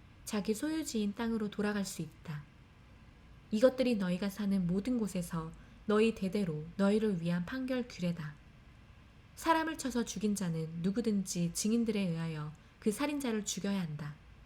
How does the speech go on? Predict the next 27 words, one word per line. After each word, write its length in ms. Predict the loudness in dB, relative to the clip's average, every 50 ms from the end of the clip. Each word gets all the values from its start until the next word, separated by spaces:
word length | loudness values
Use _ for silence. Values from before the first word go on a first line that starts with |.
| -20 -20 -20 -20 -20 -20 -20 -20 -20 -20 -20 -20 -20 -20 -20 -2
그러나 300 | 2 4 6 6 6 4
한 180 | 2 0 -2 -2
명의 240 | -2 -2 -2 -2 -2
증인으로는 680 | -2 0 0 0 0 0 -2 -2 -2 -2 -2 -2 -4 -4
사람을 420 | -6 -4 -4 -2 0 0 -2 -2
죽일 320 | -2 -4 -2 2 2 2
만한 260 | 2 2 0 0 -2 -2
증언을 360 | -4 -4 -2 -2 0 0 -2
할 120 | -2 -4
수 180 | -4 -6 -8 -10
없다. 400 | -10 -10 -12 -12 -8 -8 -8 -8 -10 -14 -20 -20 -20 -20 -20 -20 -20 -20 -20 -20 -20 -20 -20 -20 -20 -20 -20 -20 -20 -20 -8 0 4
너희는 360 | 6 8 8 8 6 6 4
죽어야 420 | 0 -4 -4 -2 -2 -2 -2 -2
할 360 | -2 -2 -2 0 -2 -2 -4 -2 -2
악인인 420 | -2 0 0 2 0 0 0 -2
살인자의 600 | -2 -4 -4 -2 -2 -2 -2 -2 -2 0 0 0
목숨을 640 | 0 -2 -2 -6 -8 -6 -4 -2 0 0 0 -2
위한 240 | -2 -4 -6 -6 -8 -10 -12 -16 -20 -20 -8
속전을 500 | -6 -6 -6 -2 0 0 2 2 0 -2
취하지 340 | -2 -2 -2 -2 -2 -2 -2
말아야 280 | -2 0 0 0 0 -2
한다. 340 | -2 -4 -6 -8 -10 -10 -12 -14 -18 -20 -20 -20 -20 -20 -20 -20 -20 -20 -20 -20 -20 -20 -20 -20 -20 -20 -2 2
그는 260 | 6 6 8 6 6
정령 420 | 4 2 2 4 4 4 2 2
죽임을 420 | 0 -2 0 2 4 4 4 4 2
당해야 360 | 0 -2 0 2 2 2 0
한다. 340 | 0 -2 -4 -6 -6 -8